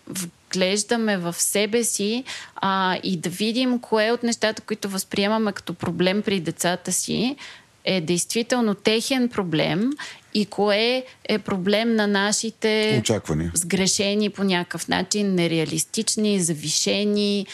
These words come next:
Speaker 1: очаквания.
Speaker 2: Некомпетентни. Какво
Speaker 1: Да.
Speaker 2: трябва да може да прави дете на шест години?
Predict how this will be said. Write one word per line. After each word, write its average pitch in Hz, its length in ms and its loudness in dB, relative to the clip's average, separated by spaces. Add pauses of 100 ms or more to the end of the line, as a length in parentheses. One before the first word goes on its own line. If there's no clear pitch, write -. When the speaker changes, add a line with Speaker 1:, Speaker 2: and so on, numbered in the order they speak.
(200)
Speaker 1:
очаквания. - 720 -2 (160)
Speaker 2:
Некомпетентни. 117 1000 2
Какво 202 240 2
Speaker 1:
Да. 240 80 0
Speaker 2:
трябва 127 240 4
да 120 80 2
може 117 220 2
да 110 60 0
прави 117 220 2
дете 104 220 2
на 107 100 4
шест 95 260 2
години? 92 480 2